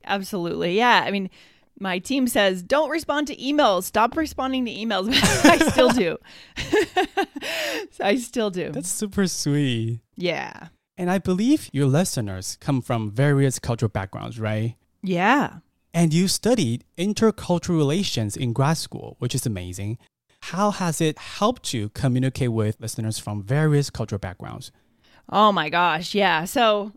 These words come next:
Speaker 1: I did my master's degree at Lesley University in Boston in, uh, my thirties. And, you know, I think it's a, a way of thinking. So I think you can't separate language from culture.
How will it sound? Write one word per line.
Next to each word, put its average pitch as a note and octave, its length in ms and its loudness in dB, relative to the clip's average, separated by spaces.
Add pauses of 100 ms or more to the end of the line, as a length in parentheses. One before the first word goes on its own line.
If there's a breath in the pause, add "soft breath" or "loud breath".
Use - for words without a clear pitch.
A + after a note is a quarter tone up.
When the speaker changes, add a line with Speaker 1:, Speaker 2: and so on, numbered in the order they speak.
Speaker 1:
I F#3 80 -4
did A#3+ 180 -4
my C#4+ 120 0
master's G3 460 -2
degree E3+ 460 -4
at E3 420 -4 (100)
Lesley G#3+ 460 0
University F3 640 -2 (260)
in G3+ 80 0
Boston F#3 580 0 (840 soft breath)
in, B3+ 220 2
uh, G3+ 280 6 (100)
my A3 140 2
thirties. G3 600 -2 (140)
And, A3 600 0 (260 loud breath)
you B3 140 0
know, A3+ 500 6 (680 soft breath)
I C#4+ 180 4
think G#4 180 -4
it's D#4+ 140 -4
a, - 240 0
a A3 80 2
way G#3+ 200 2
of F#3+ 80 -2
thinking. - 600 -6
So A#3+ 440 4 (300)
I D#4 260 0
think F#4+ 220 -4
you C4+ 80 2
can't A#3 380 -2
separate G#3+ 460 -2
language F#3 500 -2
from F3+ 180 -4
culture. - 480 -10